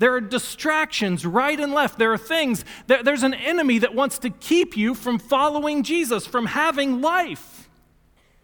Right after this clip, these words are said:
And so God wants to focus you.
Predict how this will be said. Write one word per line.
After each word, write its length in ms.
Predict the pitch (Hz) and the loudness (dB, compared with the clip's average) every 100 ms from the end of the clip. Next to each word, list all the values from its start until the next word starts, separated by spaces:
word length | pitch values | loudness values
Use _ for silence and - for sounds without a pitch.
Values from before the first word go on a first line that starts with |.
| _ _ _ - - - - 190 | _ _ _ -20 -20 -20 -20 -8
And 160 | 240 233 | -2 -2
so 480 | 254 247 226 - - - _ _ _ _ _ _ _ _ | 2 2 0 -4 -20 -20 _ _ _ _ _ _ _ _
God 260 | 208 240 226 | -6 -4 -4
wants 280 | 226 214 - | -6 -6 -10
to 360 | - 202 196 - - _ _ _ _ _ | -8 -6 -6 -10 -18 _ _ _ _ _
focus 540 | - 269 247 160 - 131 | -4 -4 -4 -10 -10 -10
you. 360 | 113 127 185 | -10 -12 -16